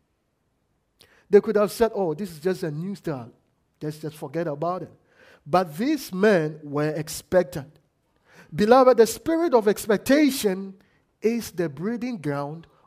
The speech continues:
of miracles. The spirit of expectancy causes confidence in our minds and heart that God is going to show up.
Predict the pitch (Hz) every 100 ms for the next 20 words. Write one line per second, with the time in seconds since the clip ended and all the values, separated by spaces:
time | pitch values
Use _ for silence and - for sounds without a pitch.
0 | - 139 170 165 214 233 196 - 127 -
1 | - _ _ _ _ _ _ _ _ _
2 | _ _ _ _ _ _ _ - - 175
3 | - - 302 320 269 226 202 - 262 269
4 | 226 208 - 147 151 151 - _ _ -
5 | 254 254 262 240 - _ _ - 311 339
6 | - 247 185 170 - - _ _ 180 190
7 | 208 214 240 262 185 - - - _ _
8 | _ _ - _ - 170 143 254 254 196
9 | - 165 180 143 190 240 196 156 165 -
10 | _ _ - 120 131 139 147 156 165 -
11 | 247 226 226 175